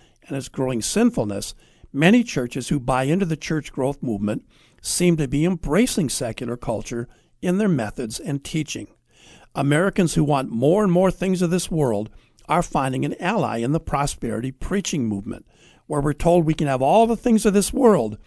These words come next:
as long as we have just enough Jesus to be saved. A strange blending of Christian teachings and New Age philosophy is in-, infiltrating an increasing number of churches. Yoga and transcendental meditation, hallmarks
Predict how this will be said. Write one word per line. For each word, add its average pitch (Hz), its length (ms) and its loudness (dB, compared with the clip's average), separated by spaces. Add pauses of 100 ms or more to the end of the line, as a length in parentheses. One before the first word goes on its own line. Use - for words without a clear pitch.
(300)
as 139 140 -6
long 151 200 4
as 175 120 0
we 160 80 0
have 151 180 -2
just 233 420 -6
enough 180 260 0
Jesus 101 540 -6 (280)
to 135 120 -8
be 120 140 -4
saved. 98 500 -8 (1000)
A 147 80 2
strange 285 500 6
blending 143 380 0
of 117 120 -6
Christian 208 440 0
teachings 104 560 -8 (340)
and 135 240 -4
New 123 160 -2
Age 147 200 -4
philosophy 175 680 -2
is 117 160 -4
in-, 131 300 -6
infiltrating 123 720 -4 (380)
an 151 120 -2
increasing 131 500 -4
number 120 260 -4
of 107 120 -8
churches. - 540 -10 (440)
Yoga 175 560 4
and 127 160 -6
transcendental 143 680 -4
meditation, 131 720 -4
hallmarks 156 720 2